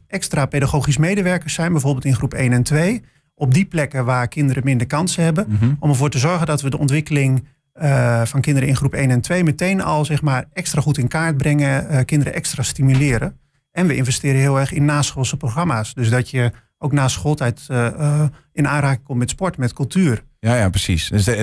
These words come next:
Speaker 2: het gaat, het gaat deels om, eh, het, het leren op school. Het gaat, het gaat ook om, eh, een stukje o-, opvoeding, zeg
Speaker 1: Ja.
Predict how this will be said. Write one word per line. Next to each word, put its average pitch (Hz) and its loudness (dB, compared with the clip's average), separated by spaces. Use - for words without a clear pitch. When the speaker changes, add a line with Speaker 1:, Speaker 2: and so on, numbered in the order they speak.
Speaker 2:
het 113 2
gaat, 117 0
het 110 0
gaat 117 0
deels 135 2
om, 107 2
eh, 104 0
het, 107 -2
het 101 -8
leren 151 2
op 156 -4
school. 175 0
Het 135 -2
gaat, 113 0
het 110 0
gaat 110 0
ook 117 0
om, 107 0
eh, 101 -2
een 95 -2
stukje 92 -2
o-, 113 -2
opvoeding, 165 -2
zeg 160 -2
Speaker 1:
Ja. 165 0